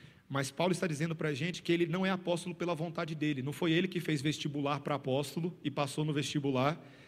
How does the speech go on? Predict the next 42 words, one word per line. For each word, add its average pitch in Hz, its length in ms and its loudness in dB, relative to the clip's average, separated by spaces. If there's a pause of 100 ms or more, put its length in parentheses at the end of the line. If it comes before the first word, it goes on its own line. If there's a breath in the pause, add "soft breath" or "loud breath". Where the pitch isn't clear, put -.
(220 loud breath)
e 147 40 4
virou 143 260 6
apóstolo. 123 500 0
Não 143 80 -4
foi 175 140 0
uma 180 160 2
vocação, 160 400 0
não 147 80 0
foi 180 160 2
o 185 80 6
emprego 185 380 2
dos 185 160 0
sonhos 170 500 0
dele 143 220 4
quando 139 160 -2
ele 143 120 2
era 143 140 4
criança. 131 540 0 (260 loud breath)
Ele 131 80 -4
falava, 147 240 2
"Papai, 147 340 2
papai, 156 300 2
quando 160 140 0
eu 147 80 -2
crescer 156 240 -4
eu 156 40 -2
quero 156 140 0
ser 147 120 -2
o 156 100 4
astronauta 156 520 0
ou 170 40 2
o 170 40 2
apóstolo." 127 560 0
Não 123 120 -2
era 156 100 2
assim 160 180 -2
que - 80 -8
funcionava. 107 560 -4 (1400 loud breath)
Por 285 320 12
vontade 240 580 6
de 208 140 6
Deus, 220 640 8